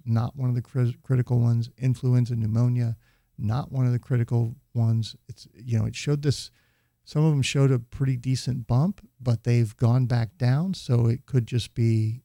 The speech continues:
you know, explained by other reasons, okay? Lower res-, respiratory,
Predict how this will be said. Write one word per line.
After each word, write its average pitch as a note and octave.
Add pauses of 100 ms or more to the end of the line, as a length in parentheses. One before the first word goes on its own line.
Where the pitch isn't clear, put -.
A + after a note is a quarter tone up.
(100)
you A2
know, G#2+
explained A2
by G#2
other G#2
reasons, - (160)
okay? A2 (920)
Lower C3
res-, C3 (100)
respiratory, C#3+